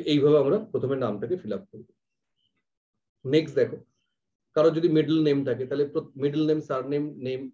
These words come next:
এই তিনটের মাঝখানে আমরা একটা একটা করে gap দেবো। আমার এখানে ধরো name, surname দিয়েছি, মাঝখানে একটা gap। এটা যদি middle name থাকে, এখানে একটা gap, middle নেমের পর একটা gap, তারপর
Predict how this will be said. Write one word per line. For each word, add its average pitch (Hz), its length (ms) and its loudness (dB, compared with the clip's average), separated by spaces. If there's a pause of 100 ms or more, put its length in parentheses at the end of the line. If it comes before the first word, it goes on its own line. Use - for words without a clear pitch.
এই 135 140 -2
তিনটের 143 300 2
মাঝখানে 135 340 -2
আমরা 131 160 -2
একটা - 160 -6
একটা 117 180 -8
করে 110 160 -2
gap 98 200 -2
দেবো। 95 140 -8 (360)
আমার 123 140 0
এখানে 127 220 -2
ধরো 131 140 0 (120)
name, 143 140 4 (100)
surname 143 360 0
দিয়েছি, 143 260 -2
মাঝখানে 113 340 -8
একটা 107 200 -12
gap। 110 120 -8 (480)
এটা 139 140 2
যদি 143 180 2
middle 156 200 6 (100)
name 156 180 6
থাকে, 131 180 2
এখানে 143 200 -2
একটা 156 200 -6
gap, 180 140 -8 (160)
middle 120 240 -2
নেমের 135 240 0
পর 139 60 2 (100)
একটা 151 180 -6
gap, 190 140 -6 (100)
তারপর 110 200 -4